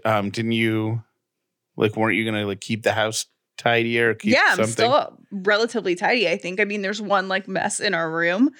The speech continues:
Speaker 2: but, um, I think I've been good about, like, keeping the kitchen tidy, the living room tidy, like, the bathroom tidy. Like, I think I've definitely stepped up.
Speaker 1: Nice. Was that the only other one you had?
Speaker 2: I can't remember, but I think so.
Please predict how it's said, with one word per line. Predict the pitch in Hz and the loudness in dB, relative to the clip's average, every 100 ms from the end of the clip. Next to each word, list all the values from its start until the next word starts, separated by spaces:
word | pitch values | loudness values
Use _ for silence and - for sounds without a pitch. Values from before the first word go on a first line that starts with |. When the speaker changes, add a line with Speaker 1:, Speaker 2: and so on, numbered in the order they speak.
| - - - | -14 -20 -8
Speaker 2:
but, | 185 214 170 - | 2 4 4 0
um, | - 196 180 170 160 - - | 0 2 2 0 -8 -14 -6
I | 196 | -4
think | 208 | 0
I've | 196 180 | -2 0
been | 190 | -4
good | 185 165 | -2 -2
about, | 175 147 | 0 0
like, | 104 - | 0 -8
keeping | 185 101 | -10 -10
the | 196 | 0
kitchen | 359 359 311 | 0 2 2
tidy, | 320 285 | 2 2
the | 277 214 | 0 2
living | - 277 | 2 2
room | 262 254 | 0 -2
tidy, | 254 226 214 190 | 0 0 0 -2
like, | 175 175 - _ _ _ _ _ _ _ _ _ _ _ | -2 -2 -8 _ _ _ _ _ _ _ _ _ _ _
the | - 185 | 0 2
bathroom | 233 302 285 | 2 2 4
tidy. | 277 277 254 | 4 4 4
Like, | 233 185 | 2 4
I | 185 | 0
think | 214 202 | 0 -4
I've | 165 | 0
definitely | 160 - 160 113 | -2 -2 -10 -10
stepped | 175 - 143 - | -8 -4 -2 -2
up. | 82 - | -4 -2
Speaker 1:
Nice. | - - 135 113 - _ | -6 -4 -4 -4 -6 _
Was | 110 | 0
that | 120 120 | 0 2
the | 127 | 2
only | 131 | 2
other | 131 131 | 2 2
one | 131 131 | 0 -2
you | |
had? | 131 139 160 - - | -2 -2 -4 -8 -14
Speaker 2:
I | |
can't | 285 466 - | -8 -8 -2
remember, | 208 170 220 - 190 - _ _ _ _ _ _ _ _ | -2 0 0 0 -4 -10 _ _ _ _ _ _ _ _
but | - | -2
I | 220 | 0
think | 302 349 | 0 -4
so. | - - | -4 -4